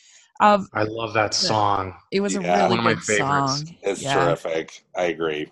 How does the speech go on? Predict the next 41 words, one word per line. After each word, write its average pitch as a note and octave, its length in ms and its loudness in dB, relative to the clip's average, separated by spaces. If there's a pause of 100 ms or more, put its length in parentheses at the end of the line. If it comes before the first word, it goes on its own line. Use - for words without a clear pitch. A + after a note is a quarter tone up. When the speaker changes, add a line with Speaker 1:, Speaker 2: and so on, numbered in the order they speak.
(100)
Speaker 2:
It's - 100 -14
one C3+ 120 4
of B2+ 40 4
Speaker 1:
Yeah. B2 80 4
Speaker 2:
my - 20 4
favorite G#2+ 320 2
Daft F#2 240 0
Punk F2 180 -6
songs. F2 520 -12 (100)
It's B2 200 -2
used C#3+ 400 2
perfectly A#2 840 2
in G2 140 2
this F#2+ 180 -2
scene F#2+ 320 -2
too. F#2+ 200 0
This G2+ 160 2
Speaker 1:
Yeah. D3 420 6
Speaker 2:
is - 220 -20
probably C#3 260 6
my B2 160 4
favorite, A2+ 480 4 (540)
uh, A#2 340 2
moment G#2 360 2
of F2+ 100 0
the F#2+ 80 0
whole F#2 180 2
film. F2+ 420 -6 (680)
Speaker 1:
Yeah, C#3+ 360 0
me F3 160 -6
too. D#3 360 -2 (300)
And G#3+ 180 4
I, D3+ 340 4
I, A3 240 2
especially C4 460 0
because G3+ 340 -2
you F#3+ 140 0
have F3+ 300 2
that, D#3 260 6 (580)
uh, D3 400 4 (140)
underlying, D#3+ 800 0